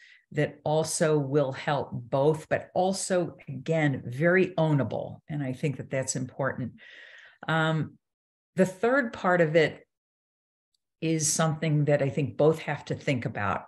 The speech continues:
and have buy-in, and that is success metrics. So that when both look, especially the for-profit, looks at, "Is this successful? Has this met our needs? Are we going to re-up it?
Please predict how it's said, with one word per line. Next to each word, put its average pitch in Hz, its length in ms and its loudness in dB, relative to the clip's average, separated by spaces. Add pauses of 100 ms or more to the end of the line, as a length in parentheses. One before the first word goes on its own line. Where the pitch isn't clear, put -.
and 127 160 -4
have 120 460 0
buy-in, 123 440 -4
and 123 160 -2
that 131 200 0
is 123 240 -2
success - 640 0
metrics. - 720 -4 (560)
So 185 200 2
that 165 220 2
when 165 640 2 (540)
both 220 580 4
look, 170 340 2
especially 160 500 -2
the 147 100 -6
for-profit, 160 760 -2
looks 165 460 -2
at, 147 400 0 (640)
"Is 196 260 4
this 175 260 4
successful? - 880 -4 (300)
Has 165 380 2
this 160 400 4
met 156 340 2
our 143 260 0
needs? 139 640 -2
Are 156 220 2
we 175 160 2
going 160 360 2
to 151 160 -6
re-up 160 640 0
it? - 120 -4